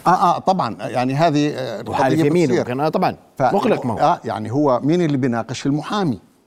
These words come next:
Speaker 1: محامي الدفاع، فهو بيسأل أسئلة. مفروض كوادر وزارة المياه ينتبهوا لهذا الحكي،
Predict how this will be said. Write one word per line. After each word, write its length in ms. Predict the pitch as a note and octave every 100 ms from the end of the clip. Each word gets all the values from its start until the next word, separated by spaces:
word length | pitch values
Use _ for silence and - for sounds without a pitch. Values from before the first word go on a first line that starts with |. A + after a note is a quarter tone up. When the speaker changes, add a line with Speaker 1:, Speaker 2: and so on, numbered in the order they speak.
| -
Speaker 1:
محامي 400 | A#2+ - B2+ B2+
الدفاع، 460 | D3 E3 G#3 G3+ A#2 - _ _ _ _ _
فهو 320 | C3+ C3 F#3
بيسأل 340 | D#3+ F#3+ G3 D#3+
أسئلة. 480 | F3 - F3+ F#3+ G3
مفروض 580 | C3+ C3 D#3+ E3 F3 E3 - _ _ _ -
كوادر 560 | C#3 D#3 E3 C3+ G#2 - -
وزارة 340 | B2+ B2 D3+ -
المياه 380 | A#2+ A#2 C3 C#3+
ينتبهوا 440 | C3 A#2 D3 A#2+ A2+
لهذا 260 | A#2 A2
الحكي، 400 | A2 C#3+ - F#3